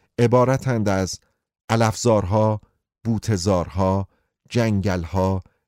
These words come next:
نواحی مردابی، نواحی ساحلی، نواحی صخره‌ای، نواحی مصنوعی، از زمین‌های زراعی گرفته تا شهری. در هر کدام از این زیستگاه‌ها،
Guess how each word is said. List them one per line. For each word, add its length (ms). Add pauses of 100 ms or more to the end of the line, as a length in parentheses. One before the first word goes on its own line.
(120)
نواحی 520
مردابی، 840 (380)
نواحی 500
ساحلی، 800 (380)
نواحی 600
صخره‌ای، 760 (320)
نواحی 520
مصنوعی، 760 (460)
از 180
زمین‌های 600
زراعی 560
گرفته 600 (280)
تا 160
شهری. 520 (1700)
در 160
هر 260
کدام 340
از 180
این 100
زیستگاه‌ها، 920